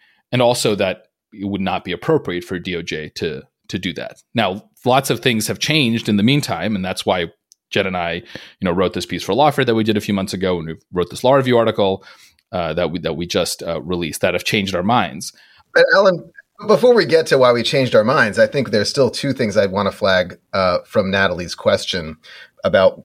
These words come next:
Speaker 2: the reluctance, the, the, the rightful reluctance. And so one aspect is what, just to pick up on what you're saying, Alan, is that this would be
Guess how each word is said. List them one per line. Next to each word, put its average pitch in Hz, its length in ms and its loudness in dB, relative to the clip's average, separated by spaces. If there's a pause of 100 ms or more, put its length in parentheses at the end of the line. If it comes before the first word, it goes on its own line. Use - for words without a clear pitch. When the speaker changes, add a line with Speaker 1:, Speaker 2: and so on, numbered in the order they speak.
Speaker 2:
the 98 260 4
reluctance, 110 540 2
the, 107 120 2
the, 104 300 -4
the 104 80 -2
rightful 92 500 0
reluctance. 85 720 -6 (100)
And 92 240 -6 (140)
so 92 300 -4
one 123 500 0 (100)
aspect 95 640 -2
is 90 320 -8
what, 95 240 -4
just - 200 -8
to - 40 -14
pick 101 220 -2
up 92 120 -2
on 78 80 -16
what 78 140 -10
you're 110 80 -2
saying, 95 260 -2
Alan, 90 420 -6 (360)
is 98 320 -2
that 95 260 4
this 117 240 -2
would 110 160 0
be 101 480 -2